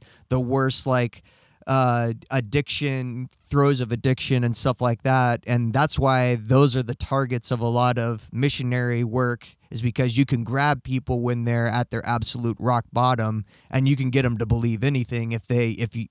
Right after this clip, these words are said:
if you tell 'em that it'll save their soul or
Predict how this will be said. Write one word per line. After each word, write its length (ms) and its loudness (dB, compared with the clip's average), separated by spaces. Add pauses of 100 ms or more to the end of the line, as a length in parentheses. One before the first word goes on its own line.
if 400 0 (240)
you 120 2
tell 280 0
'em 140 0
that 300 2
it'll 320 0
save 380 0
their 160 0
soul 480 2
or 220 0